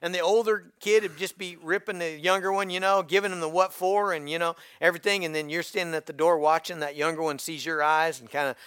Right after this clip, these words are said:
brightens up a little bit, you know, and then the older one turns around and is like, "Whoops," you know.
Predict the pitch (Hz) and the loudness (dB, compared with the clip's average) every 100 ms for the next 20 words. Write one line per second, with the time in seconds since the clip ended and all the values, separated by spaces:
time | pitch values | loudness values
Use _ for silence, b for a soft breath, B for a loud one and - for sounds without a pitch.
0 | b 123 160 156 139 160 160 160 156 151 | b 6 6 6 4 4 4 2 4 6
1 | 170 165 180 185 196 B B - 165 180 | 6 6 8 8 8 B B -6 -4 -2
2 | 160 180 180 165 139 170 151 151 156 127 | 4 4 4 -2 -2 -2 0 -2 -2 -6
3 | 104 _ 107 113 123 - - - - 127 | -12 _ -16 -10 -10 -8 -8 -8 -6 -2
4 | 135 151 | -2 -2